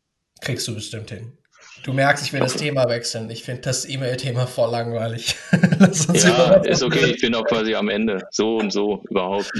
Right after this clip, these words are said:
Speaker 1: Ähm.
Speaker 2: Äh, aber dann erzähl, du hast ja Social-Media-mäßig, Instagram, wolltest ja die Strategie ein bisschen anpassen.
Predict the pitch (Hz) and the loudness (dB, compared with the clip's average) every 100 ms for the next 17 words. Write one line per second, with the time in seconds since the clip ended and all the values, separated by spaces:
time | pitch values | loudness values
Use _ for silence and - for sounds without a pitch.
0 | - 370 - 156 - - - - 113 113 | -6 -4 2 2 4 2 0 -2 -2 -2
1 | 113 113 107 127 135 117 - 120 123 123 | 0 -2 -2 -2 -2 -2 -4 -4 -2 -2
2 | 127 131 113 110 110 - - - - - | -2 -2 -2 -2 -6 -10 -12 -10 -8 -6
3 | 123 - 107 117 120 113 110 110 107 - | -6 -4 -4 -2 -2 -2 -2 -2 -4 -4
4 | 107 107 - 110 104 104 101 98 - 104 | -6 -6 -6 -4 -4 -4 -4 -4 -4 -4
5 | 107 101 101 104 117 147 131 - 131 117 | -6 -6 -6 -6 -6 -4 -6 -6 -6 -6
6 | 113 110 - - 220 | -6 -6 -4 -4 -6